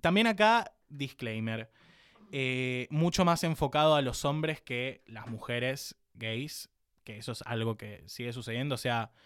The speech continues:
mismo salir del closet para una mujer que es lesbiana, por ahí es mucho más difícil, hasta ahí como que encontrás el patriarcado, <laughs> la puta madre.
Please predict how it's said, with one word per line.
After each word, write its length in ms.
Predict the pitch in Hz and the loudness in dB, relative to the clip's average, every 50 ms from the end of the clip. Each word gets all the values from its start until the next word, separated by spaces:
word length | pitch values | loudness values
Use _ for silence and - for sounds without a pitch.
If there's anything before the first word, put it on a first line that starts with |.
| _ _ - - - _ _ _ | _ _ -20 -20 -20 _ _ _
mismo 380 | - 113 120 120 131 131 131 117 | -6 -4 -2 0 0 0 0 0
salir 320 | - 127 113 117 123 127 | -2 -2 -2 0 0 2
del 160 | 135 131 127 117 | 2 0 0 0
closet 360 | 123 127 127 120 135 120 - | 0 -2 0 0 -2 -4 -4
para 500 | - 113 110 107 110 110 107 107 107 - - | -4 -4 -4 -4 -4 -4 -4 -4 -6 -6 -4
una 240 | 131 135 135 127 | -2 0 2 2
mujer 500 | 123 120 120 - - 139 123 123 123 110 - | 2 0 -2 -2 0 0 0 0 0 -4 -6
que 140 | - 113 113 | -8 -10 -8
es 200 | 113 - - - | -10 -12 -14 -14
lesbiana, 720 | 120 113 107 110 123 131 131 127 127 127 123 135 147 165 - _ _ _ _ _ _ - _ _ _ _ _ _ | -12 -10 -8 -6 -4 -2 -2 -2 -2 -2 -2 -4 -6 -8 -12 _ _ _ _ _ _ -20 _ _ _ _ _ _
por 160 | - 123 123 | -2 0 2
ahí 120 | 123 135 147 | 2 2 0
es 100 | 143 135 | 0 0
mucho 260 | 139 143 - 156 135 | -2 -2 -2 -2 -2
más 140 | 135 127 127 | -2 -2 -2
difícil, 520 | 131 117 - - 131 131 - 143 135 - - | -4 -4 -4 -6 -8 -6 -6 -6 -6 -6 -8
hasta 220 | 110 113 - 117 | -10 -8 -4 -2
ahí 140 | 113 123 131 | -2 -2 0
como 220 | - 135 131 123 | 0 0 0 0
que 60 | 113 110 | -2 -4
encontrás 460 | 110 110 107 110 117 110 110 - - | -6 -8 -8 -8 -8 -10 -10 -10 -10
el 120 | 117 117 | -12 -8
patriarcado, 720 | - 127 127 - 139 135 135 135 117 139 147 139 160 151 | -6 -6 -4 0 0 0 2 4 6 8 10 10 10 12
<laughs> 0 | |
la 160 | 160 160 143 | 10 10 10
puta 260 | 139 165 165 - 147 143 | 8 6 4 6 4 4
madre. 420 | 139 131 135 135 131 131 135 | 2 0 -2 -2 -4 -6 -10